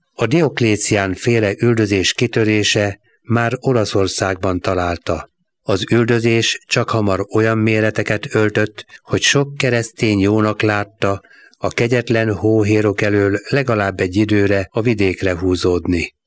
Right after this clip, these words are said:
Ezek közé tartozott Marcellin pápa, aki éppen Pongrác egyik birtokán vonta meg magát. Bár Pongrác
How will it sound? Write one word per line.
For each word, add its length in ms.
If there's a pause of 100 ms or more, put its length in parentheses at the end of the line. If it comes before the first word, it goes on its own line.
Ezek 300
közé 280
tartozott 720
Marcellin 800
pápa, 560 (300)
aki 340
éppen 600
Pongrác 520
egyik 380
birtokán 680
vonta 320
meg 200
magát. 640 (460)
Bár 340
Pongrác 640